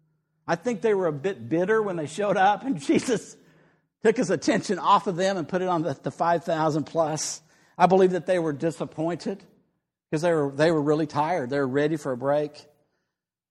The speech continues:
But Jesus, by focusing them on the smaller groups of people that they probably already had connection with,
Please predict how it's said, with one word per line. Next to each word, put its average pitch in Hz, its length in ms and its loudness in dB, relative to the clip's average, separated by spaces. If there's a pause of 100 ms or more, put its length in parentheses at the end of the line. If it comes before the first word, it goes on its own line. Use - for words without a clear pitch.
(500)
But 196 160 0
Jesus, 196 680 -2
by 175 320 -2
focusing 180 760 4
them 165 220 0
on 151 120 0
the 139 80 -2
smaller 175 440 6
groups 160 420 -2
of 135 120 -8
people 160 280 -2
that 143 180 -4
they 143 100 0
probably 170 560 2
already 160 280 2
had 143 240 -2
connection 135 440 -6
with, 123 220 -6